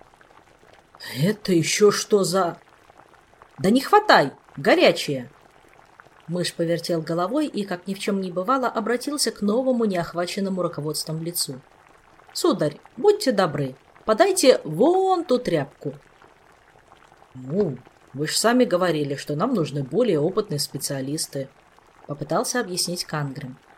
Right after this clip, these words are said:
сам бросая требуемый предмет, так как Убас, разумеется, ни слова не понял. «Вот он специалист, взрослый и образованный. Видали?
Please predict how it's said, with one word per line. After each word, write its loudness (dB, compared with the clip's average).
сам 2
бросая 0
требуемый 2
предмет, -2
так -2
как -8
Убас, -2
разумеется, -4
ни -6
слова -6
не -8
понял. -12
«Вот -2
он 0
специалист, -6
взрослый 0
и -4
образованный. -4
Видали? 0